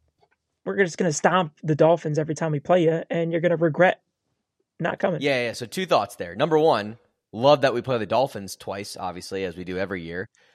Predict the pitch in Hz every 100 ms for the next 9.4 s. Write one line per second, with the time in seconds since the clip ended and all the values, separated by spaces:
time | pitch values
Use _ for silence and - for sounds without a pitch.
0 | - 160 175 170 135 - 165 175 139 131
1 | 107 120 165 160 _ _ _ 104 110 120
2 | 113 110 101 90 92 95 90 - - 95
3 | 92 90 87 _ - 143 143 180 143 120
4 | 143 156 107 107 - _ _ _ 170 170
5 | 143 131 120 123 120 113 113 107 104 98
6 | 147 - 98 104 104 113 110 107 107 107
7 | _ _ - 135 151 233 143 139 151 110
8 | - 127 139 143 127 110 - - 147 101
9 | 95 95 90 90